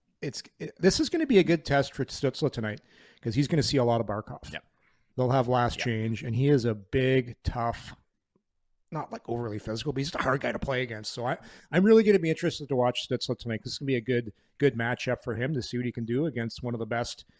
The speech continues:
Speaker 1: two-way centers in the league. So with their lack of depth, uh, down the middle right now,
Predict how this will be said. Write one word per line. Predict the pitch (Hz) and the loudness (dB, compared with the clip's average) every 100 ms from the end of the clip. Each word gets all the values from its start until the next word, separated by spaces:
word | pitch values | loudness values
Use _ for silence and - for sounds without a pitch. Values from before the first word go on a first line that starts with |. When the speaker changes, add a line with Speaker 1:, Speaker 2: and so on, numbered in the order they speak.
| _ _ | _ _
Speaker 1:
two-way | - 131 123 | -2 2 2
centers | 117 127 120 113 104 | -2 -4 -4 -4 -6
in | 110 | -6
the | 113 | -2
league. | 139 160 160 135 _ _ _ _ | 2 2 2 -6 _ _ _ _
So | - - 123 117 117 - - _ - | -14 -4 0 2 0 -4 -12 _ -6
with | 127 - | -4 0
their | 139 | 0
lack | 127 123 - | 2 0 0
of | 113 | -4
depth, | 113 120 - - - 139 | -2 -2 -6 -12 -16 -12
uh, | 113 110 107 107 _ _ | -10 -10 -10 -14 _ _
down | 123 113 117 | -4 -2 -2
the | 110 | -2
middle | 117 123 127 | -2 0 2
right | 123 139 | 2 0
now, | 131 123 131 | -2 -4 -4